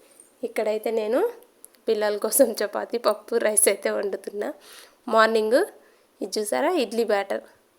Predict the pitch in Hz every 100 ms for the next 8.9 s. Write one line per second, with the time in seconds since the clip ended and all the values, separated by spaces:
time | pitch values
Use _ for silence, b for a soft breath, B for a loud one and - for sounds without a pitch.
0 | _ 202 208 208 226 214 214 208 214 208
1 | - 208 196 202 302 - _ b b b
2 | b b - 247 233 339 330 247 233 240
3 | 233 247 240 220 214 208 202 220 226 214
4 | 208 285 370 - 233 233 226 226 220 208
5 | 226 220 202 208 196 196 202 202 214 196
6 | 196 202 208 277 - b b b b -
7 | 220 233 240 220 220 233 240 226 233 226
8 | - 240 240 208 - - 196 214